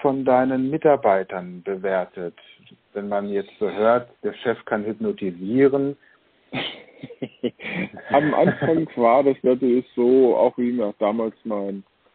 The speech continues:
Speaker 2: ich sag mal, mein Lehrmeister in Hypnose oder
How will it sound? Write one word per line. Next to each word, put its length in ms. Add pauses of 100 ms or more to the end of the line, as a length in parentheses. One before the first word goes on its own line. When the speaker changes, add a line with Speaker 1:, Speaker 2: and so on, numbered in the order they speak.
(140)
Speaker 2:
ich 100
sag 240
mal, 160
mein 420
Lehrmeister 880
in 160
Hypnose 1040 (120)
oder 260